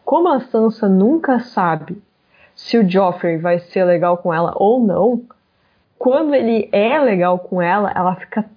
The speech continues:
tão aliviada que ela endeusa ele.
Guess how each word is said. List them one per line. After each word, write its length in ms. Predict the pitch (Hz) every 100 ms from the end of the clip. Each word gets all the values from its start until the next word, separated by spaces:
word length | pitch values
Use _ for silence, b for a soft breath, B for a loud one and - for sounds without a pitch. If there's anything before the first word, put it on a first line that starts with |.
| _
tão 260 | - 214 349
aliviada 760 | 320 233 220 190 160 202 202 - _ _ _
que 300 | - 247 240
ela 440 | 214 220 254 - -
endeusa 720 | 240 240 196 208 220 185 180
ele. 300 | 175 170